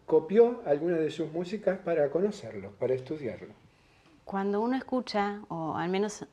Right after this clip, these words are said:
Speaker 2: eh, creo que es lo que pasa, cuando uno escucha estos instrumentos antiguos, hay una suerte como de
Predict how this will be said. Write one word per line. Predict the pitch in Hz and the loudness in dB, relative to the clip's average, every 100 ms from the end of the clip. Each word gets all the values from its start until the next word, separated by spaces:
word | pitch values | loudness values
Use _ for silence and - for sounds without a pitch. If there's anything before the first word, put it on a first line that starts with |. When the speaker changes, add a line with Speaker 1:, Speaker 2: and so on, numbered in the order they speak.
| _ _ - | _ _ -12
Speaker 2:
eh, | 165 156 - - _ - | -10 -8 -10 -16 _ -16
creo | - 196 | -6 -6
que | 190 | -6
es | 175 | -6
lo | 180 | -6
que | 165 - - | -4 -8 -6
pasa, | 190 185 - 170 170 165 | -4 -4 -6 -8 -8 -8
cuando | 165 170 | -6 -4
uno | 196 | -4
escucha | 196 - 208 190 175 | -4 -4 -4 -2 -4
estos | - 180 - 170 165 | -6 -10 -6 -6 -6
instrumentos | 175 170 175 180 190 190 - | -10 -8 -8 -6 -6 -8 -10
antiguos, | 175 175 175 160 160 156 - - - - - - _ - - | -10 -8 -6 -6 -6 -8 -12 -20 -20 -20 -20 -20 _ -20 -6
hay | 220 | -2
una | 240 233 | 0 -2
suerte | - 233 233 214 | 0 -2 0 -2
como | 180 180 175 | 0 0 0
de | 170 165 165 165 - | 2 2 2 0 -4